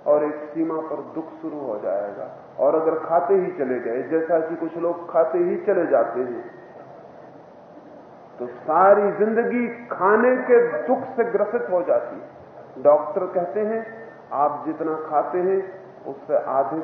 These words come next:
से आपका पेट भरता है, आधे से डॉक्टरों का भरता है।" अगर आप आधा ही खाएं, तो किसी डॉक्टर की कोई जरूरत न रह जाए।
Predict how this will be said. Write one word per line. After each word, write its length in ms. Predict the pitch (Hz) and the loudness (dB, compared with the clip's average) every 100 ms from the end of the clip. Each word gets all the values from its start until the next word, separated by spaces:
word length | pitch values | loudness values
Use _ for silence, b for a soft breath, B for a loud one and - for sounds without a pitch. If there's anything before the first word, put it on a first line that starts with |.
| 160 | -6
से 100 | - | -4
आपका 400 | 131 143 - 151 | -2 -2 -4 -4
पेट 360 | - 151 - | -4 -6 -6
भरता 300 | 131 135 151 | -6 -4 -4
है, 180 | 143 - - | -4 -6 -4
आधे 320 | 120 120 127 | -2 -2 -6
से 200 | - 120 | -10 -8
डॉक्टरों 460 | 101 104 - 113 | -4 -4 -6 -12
का 140 | 107 101 | -12 -12
भरता 340 | 107 107 - | -12 -14 -16
है।" 240 | - - - - - - - - - - - - - - - - - - - - - - - - - - - - - - - - - - - - - - | -18 -18 -20 -20 -20 -20 -20 -20 -20 -20 -20 -20 -20 -20 -20 -20 -20 -20 -20 -20 -20 -20 -20 -20 -20 -18 -18 -18 -20 -20 -20 -20 -20 -20 -20 -20 -12 -6
अगर 260 | 135 147 147 | 0 2 4
आप 260 | 156 156 | 4 4
आधा 320 | 143 156 160 | 2 2 2
ही 160 | 165 185 | 2 0
खाएं, 400 | 180 175 190 190 | -4 -2 0 -2
तो 120 | 175 | -4
किसी 320 | - 156 160 | -8 -10 -6
डॉक्टर 400 | 139 131 131 143 | 2 2 2 -6
की 180 | 135 135 | -8 -8
कोई 180 | 127 123 | -6 -4
जरूरत 360 | 117 110 110 110 | -4 -8 -8 -10
न 40 | 117 | -10
रह 340 | 107 113 120 | -8 -8 -8
जाए। 100 | 123 | -10